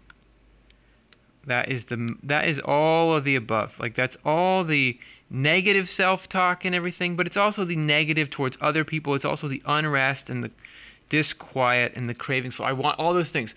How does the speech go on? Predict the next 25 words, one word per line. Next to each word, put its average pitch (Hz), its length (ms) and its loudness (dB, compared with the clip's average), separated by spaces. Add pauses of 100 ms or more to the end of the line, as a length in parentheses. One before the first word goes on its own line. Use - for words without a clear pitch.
(140)
Honor, 151 240 2
reputation, 143 560 -2
gain. 131 260 0
I 123 100 0
want 147 260 2
those. 123 200 -2
I 120 60 0
want 139 300 -2
those. 135 160 0
I'm 127 100 -2
not 143 220 0
getting 143 240 -2
those. 127 160 -4
I'm 123 160 -2
up 139 180 0
and 135 100 -4
down. 123 300 0
I 117 80 0
hate 135 220 -2
this 135 160 -4
person. 123 500 -2 (300)
This 147 160 0
person 131 320 -2
hates 117 260 -6
me. 104 200 -6